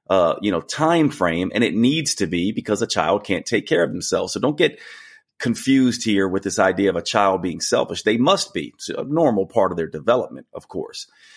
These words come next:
However, if we get stuck in base level,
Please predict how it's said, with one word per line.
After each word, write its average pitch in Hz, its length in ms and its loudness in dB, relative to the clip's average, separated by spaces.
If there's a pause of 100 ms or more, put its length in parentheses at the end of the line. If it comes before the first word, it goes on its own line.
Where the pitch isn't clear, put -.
(260)
However, 120 420 4
if 117 220 0
we 107 140 2
get 92 260 2
stuck - 720 -2 (220)
in 98 200 0
base 87 320 0
level, 82 320 -4